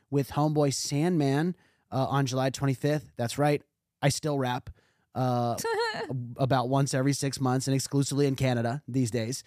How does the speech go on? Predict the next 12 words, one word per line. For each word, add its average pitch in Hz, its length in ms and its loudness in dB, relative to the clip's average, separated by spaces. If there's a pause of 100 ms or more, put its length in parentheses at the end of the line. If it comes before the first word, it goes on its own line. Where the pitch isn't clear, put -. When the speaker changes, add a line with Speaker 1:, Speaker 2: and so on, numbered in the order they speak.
(120)
Speaker 2:
Yeah. 190 320 -4
Speaker 1:
Um, 131 300 2
but 139 160 2
come 165 160 2
to 175 80 4
the 175 60 2
shows, 170 480 0
uh, 123 240 0
if 143 280 0
you 143 380 4
are 135 260 2
around. 131 460 2